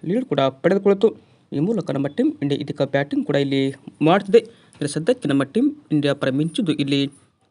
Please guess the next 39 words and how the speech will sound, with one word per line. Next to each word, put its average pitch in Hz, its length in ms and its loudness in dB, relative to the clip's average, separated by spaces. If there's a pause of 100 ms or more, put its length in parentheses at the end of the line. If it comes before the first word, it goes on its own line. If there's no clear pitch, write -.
ಕನ್ನಡಿಗ 226 240 2
ಪ್ರಸಿದ್ಧ 170 460 -4
ಕೃಷ್ಣ 151 340 -2
ಅವರು. 143 160 2 (420)
ಅಂದ್ರೆ 143 140 -2 (120)
ಬಿ 180 100 2
ಜಿ 202 120 2 (100)
ಟಿ 156 80 4 (180)
ಟೂ 254 120 -4
ತೌಸಂಡ್ 151 260 -4
ಟ್ವೆಂಟಿ 151 240 -2
ಫೈವ್ 156 220 -2
ಅಲ್ಲಿ 139 140 0
ಮೊದಲ 156 300 0 (140)
ಟೆಸ್ಟ್ - 240 -4 (160)
ಇವರು 147 160 2 (160)
ಆಡಿದ್ರು. 185 260 4 (460)
ಹೀಗಾಗಿ 196 340 -2
ಮೊದಲ 220 180 2 (120)
ಟೆಸ್ಟ್‌ನಲ್ಲಿ 151 440 0
ಇವರು 143 240 2
ಹದಿನೈದು 190 320 0
ಓವರ್ 151 180 4
ಬೌಲ್ 143 240 2
ಮಾಡಿ 139 180 0 (480)
ಪ್ರಮುಖ 226 380 0 (720)
ಮೂರು 254 320 4
ವಿಕೆಟ್ 151 240 -2 (360)
ಕಬಳಿಸಿದ್ರು. 208 400 4 (360)
ಅಂದ್ರೆ - 240 -2
ಮೂರು 233 220 2
ಓವರ್ 147 200 2
ಮೇಡನ್ 247 240 0
ಮಾಡಿ 147 180 0
ನಲವತ್ತೆರಡು 170 560 0
ರನ್ 147 160 2
ಬಿಟ್ಟುಕೊಟ್ಟು 147 400 0 (520)
ಟೂ 233 120 2 (100)
ಪಾಯಿಂಟ್ 143 280 0